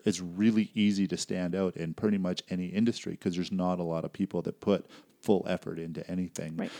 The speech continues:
Speaker 1: And it may be getting worse. Um, you know, we, we make fun of millennials all the time, but, um, you know, I work with millennials that, that just don't put their full effort in, and they,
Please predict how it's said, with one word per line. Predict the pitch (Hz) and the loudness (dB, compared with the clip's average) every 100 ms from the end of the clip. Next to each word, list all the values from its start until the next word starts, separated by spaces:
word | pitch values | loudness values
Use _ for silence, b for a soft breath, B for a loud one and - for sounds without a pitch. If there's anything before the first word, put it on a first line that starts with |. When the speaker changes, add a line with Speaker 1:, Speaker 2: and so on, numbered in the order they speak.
| B - | B -6
Speaker 1:
And | 101 | 0
it | 95 | 2
may | 92 110 | 6 6
be | 139 95 | 6 4
getting | 92 87 87 87 | 4 4 2 0
worse. | 101 156 - - - _ | 4 4 4 -4 -8 _
Um, | 92 90 87 80 78 78 80 - | 0 2 0 -2 -4 -6 -8 -6
you | 92 | -4
know, | 85 | -4
we, | 85 87 | -2 -4
we | 82 87 | -4 -4
make | 87 90 | -2 -2
fun | - 87 | -4 -6
of | |
millennials | 85 85 90 95 87 87 | -4 -2 0 0 -2 -4
all | 85 | -6
the | 87 | -8
time, | - 92 87 | -4 -2 -2
but, | 82 78 B B B - | -4 -6 B B B -4
um, | 92 87 85 82 82 | -2 0 -2 -4 -6
you | 92 92 | -4 -2
know, | 87 87 - - _ - - - | 0 -2 -6 -12 _ -12 -10 -2
I | 85 | 0
work | 90 92 - | 2 0 0
with | 95 | -2
millennials | 95 87 87 90 87 90 85 - | -2 -2 -2 -2 -4 -4 -8 -10
that, | - 85 - - | -6 -6 -6 -6
that | 87 | -6
just | - 90 - | -2 -6 -6
don't | - 82 | -8 -8
put | - - | -8 -8
their | 104 | -6
full | - 110 120 | -4 -4 -2
effort | 147 90 80 | -2 -4 -6
in, | 78 | -6
and | 78 | -6
they, | 80 82 82 | -6 -6 -8